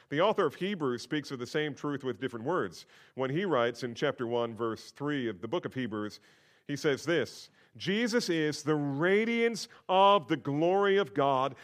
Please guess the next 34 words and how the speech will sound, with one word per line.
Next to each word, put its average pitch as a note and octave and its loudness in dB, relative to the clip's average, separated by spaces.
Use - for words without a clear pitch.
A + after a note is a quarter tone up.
the E3+ 4
exact D#3+ 4
representation D3+ 0
of B2 0
his A2 -8
nature." G#2+ -8
And C3+ -4
then D#3+ 4
in C#3 -2
Colossians C#3 0
two D#3 -6
nine, C3 0
Paul, B2+ -4
Paul E3 4
makes D3+ 2
it - -2
about D3 4
as A#2 -2
explicit D3 -2
as A2 -4
words C3 -2
can G#2+ -8
make C#3+ -2
it A2+ -6
by G#2 -2
saying, G#2+ -4
"In G#3 2
him C3 -2
all A3 6
the G3 2
fullness F#3+ 0
of C3+ -2
deity D3 0
dwells A#2+ -2